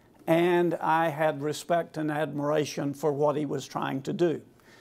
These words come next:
Now, with the benefit of many years past, I have a somewhat more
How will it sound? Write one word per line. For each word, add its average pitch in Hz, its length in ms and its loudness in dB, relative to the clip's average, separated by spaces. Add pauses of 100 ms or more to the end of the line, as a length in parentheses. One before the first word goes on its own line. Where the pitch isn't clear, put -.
(220)
Now, 214 320 4
with 208 220 2
the 190 100 -2
benefit 180 520 2
of 151 120 0
many 175 260 2
years 165 680 2
past, 151 520 -2 (600)
I 175 140 2
have 165 200 2
a 160 200 0 (280)
somewhat 208 480 0 (440)
more 165 440 2